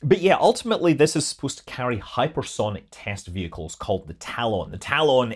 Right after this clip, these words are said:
A. Uh, that you basically bolt your experiment onto their test vehicle and figure out that it gets very hot when it flies very fast. Um,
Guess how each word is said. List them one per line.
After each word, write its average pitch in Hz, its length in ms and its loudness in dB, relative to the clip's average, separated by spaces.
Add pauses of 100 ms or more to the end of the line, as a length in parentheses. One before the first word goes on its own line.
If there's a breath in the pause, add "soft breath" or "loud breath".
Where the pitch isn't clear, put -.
(100)
A. 110 460 -4 (340 soft breath)
Uh, 98 300 -2
that 104 60 -8
you 98 100 -6
basically 107 480 -4
bolt 117 400 0
your 107 160 -4
experiment 101 680 0
onto 104 240 -8
their 98 260 -2 (100)
test 101 340 -8
vehicle 92 600 -4
and 82 240 -8 (400 soft breath)
figure 107 360 0
out 104 200 4
that 95 100 -6
it 92 60 -8
gets 98 200 -8
very 92 360 -2
hot 90 360 -2
when 92 120 -6
it 78 80 -14
flies 90 400 -6
very 85 280 -8
fast. - 640 -10 (840)
Um, 90 300 -8